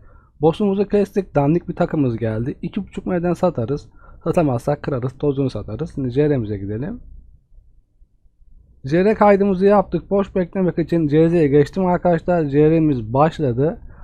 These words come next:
Ancak bizi almadı. "Yeterli oyuncu yok." dedi. Burada bir takılalım.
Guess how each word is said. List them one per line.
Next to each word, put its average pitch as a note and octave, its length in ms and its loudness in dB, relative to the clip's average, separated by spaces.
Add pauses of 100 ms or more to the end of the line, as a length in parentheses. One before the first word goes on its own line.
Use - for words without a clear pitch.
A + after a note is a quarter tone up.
(160)
Ancak D3 420 -2
bizi C3 180 -4
almadı. C#3 520 0
"Yeterli C3+ 420 -2
oyuncu C3 220 0
yok." D3 260 0
dedi. B2+ 320 -2 (540)
Burada E3+ 240 -2
bir F3+ 60 -6
takılalım. D#3+ 640 -6